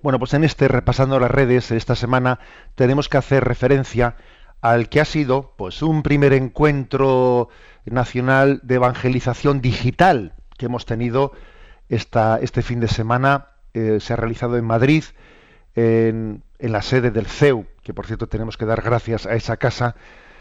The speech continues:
del, de la Universidad del ceu por habernos acogido en ese congreso organizado por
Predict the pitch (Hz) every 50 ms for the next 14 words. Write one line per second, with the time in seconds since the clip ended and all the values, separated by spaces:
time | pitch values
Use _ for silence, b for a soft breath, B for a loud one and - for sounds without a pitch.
0 | b b b b b b b - 107 104 120 120 117 113 107 107 107 104 104 -
1 | - 120 107 117 117 117 113 113 117 113 98 113 120 120 117 113 107 - - 135
2 | 131 131 131 - - 120 117 117 110 117 - 120 120 - 123 117 - 113 - -
3 | 123 123 120 123 123 - 127 120 123 - - 123 - 131 127 127 120 139 143 -
4 | - 131 135 127 - - b b b b b b b b b b b - 147 139
5 | 127 113 131 131 123 - 143 147 143 143 117 120 131 131 131 110